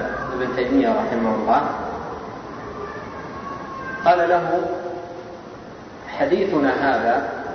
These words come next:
ليس لأمثالك، حديثنا هذا الذي هو على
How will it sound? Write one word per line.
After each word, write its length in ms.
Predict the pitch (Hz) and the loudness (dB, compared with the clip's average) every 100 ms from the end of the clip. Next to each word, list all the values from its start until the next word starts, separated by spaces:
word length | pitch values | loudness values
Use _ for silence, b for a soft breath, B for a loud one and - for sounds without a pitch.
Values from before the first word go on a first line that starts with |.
| - - - - - - - | -8 -10 -10 -12 -12 -12 -2
ليس 260 | 170 202 - | 2 2 4
لأمثالك، 680 | 151 139 - 131 123 - - - - - - - - | 4 4 2 2 0 0 -4 -6 -8 -10 -12 -12 -4
حديثنا 640 | 127 147 139 127 117 123 127 | -2 0 0 2 2 4 4
هذا 260 | 117 120 117 - - - 113 | 4 4 2 -2 -4 -6 -4
الذي 280 | 117 120 120 | -2 0 2
هو 80 | 120 | 4
على 340 | 117 120 117 | 6 4 4